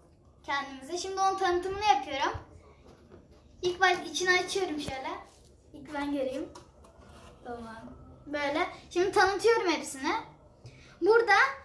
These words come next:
meyvelerimiz var. Şunlar çilek. Burada altta çakıllarımız var birazcık. Şunlar da muz. Çileklerin üstünde şeyler var.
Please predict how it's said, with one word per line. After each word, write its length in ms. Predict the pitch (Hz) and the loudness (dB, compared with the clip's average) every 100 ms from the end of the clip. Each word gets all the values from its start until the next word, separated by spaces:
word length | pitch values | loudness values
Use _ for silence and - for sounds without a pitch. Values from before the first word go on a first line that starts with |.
| - | -12
meyvelerimiz 800 | 302 330 339 359 370 392 415 359 | -2 0 0 0 -2 -4 -6 -4
var. 140 | 330 381 | -2 -2
Şunlar 380 | 359 359 349 - | -4 -4 -4 -2
çilek. 640 | 381 359 453 480 - - - _ - | -2 -2 -2 -4 -10 -20 -20 _ -6
Burada 220 | 320 339 320 302 - 285 | 0 4 2 2 -4 0
altta 400 | 294 294 339 339 | 0 2 -2 2
çakıllarımız 720 | 339 339 349 349 349 359 330 | 2 6 6 6 6 4 2
var 240 | 262 240 | 0 -2
birazcık. 420 | 240 233 254 370 - | -2 -4 -4 -6 -2
Şunlar 360 | 302 285 277 | 2 4 4
da 60 | 330 | 4
muz. 440 | 302 359 - - - - - - - _ - | 6 4 2 -8 -14 -20 -20 -20 -20 _ -6
Çileklerin 460 | 311 311 302 311 | -2 -2 2 6
üstünde 260 | 294 302 339 | 6 6 2
şeyler 340 | 339 311 269 | 2 0 -2
var. 120 | 247 | -4